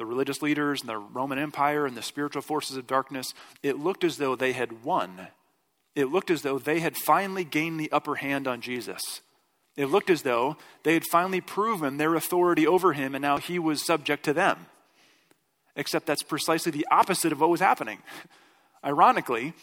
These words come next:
as Jesus hangs there on the cross and suffers and dies for us, that was precisely the moment where he demonstrated his authority over the powers of darkness. That was precisely the moment where he demonstrated his authority over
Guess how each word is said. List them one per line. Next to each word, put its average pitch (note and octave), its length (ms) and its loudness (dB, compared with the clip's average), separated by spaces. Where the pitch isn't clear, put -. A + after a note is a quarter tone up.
as D3 140 -2
Jesus G#3 320 0
hangs G3 300 -4
there E3 120 2
on D#3 80 -2
the C3+ 80 -6
cross E3 400 6
and D3 160 -6
suffers F#3+ 400 2
and B2 140 -6
dies F3 360 4
for A2+ 280 -2
us, A#2+ 160 -2
that G3+ 180 6
was A3+ 160 -6
precisely G3+ 680 0
the D#3+ 100 -4
moment C3+ 520 -2
where E3 140 2
he F#3+ 100 -4
demonstrated E3 760 0
his F3 180 2
authority F3 580 2
over F#3 300 6
the E3 80 -2
powers D3+ 600 6
of C3+ 160 -6
darkness. - 640 -2
That E3+ 120 4
was G#3+ 100 0
precisely F#3 480 0
the D3+ 100 -2
moment D3+ 300 -2
where C#3+ 100 -4
he C3 100 -4
demonstrated D3 600 -2
his D3 140 -6
authority E3 540 2
over D#3+ 560 2